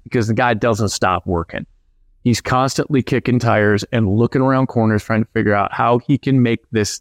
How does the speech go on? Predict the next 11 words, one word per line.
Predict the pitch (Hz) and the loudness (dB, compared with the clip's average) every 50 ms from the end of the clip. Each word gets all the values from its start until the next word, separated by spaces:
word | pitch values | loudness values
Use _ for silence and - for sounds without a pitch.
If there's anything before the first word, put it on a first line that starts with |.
| _ | _
thing | - 104 101 101 98 | -6 -6 -4 -4 -6
better. | 95 - 139 147 131 101 95 92 - _ _ _ _ _ _ _ _ - | -4 -4 -2 -2 -2 -4 -6 -8 -12 _ _ _ _ _ _ _ _ -2
He | 110 | -2
actually | 113 113 - - 131 120 | -2 0 0 -2 -2 -2
said | - - 190 185 | 0 -2 0 0
in | 156 | 2
the | 143 135 | 2 2
interview | 135 131 120 123 123 | 2 2 2 2 2
with | 117 110 - | 0 0 0
Peter | - 127 113 120 | -2 0 0 0
Schrager | - - 185 185 160 135 120 | 0 0 0 2 2 2 0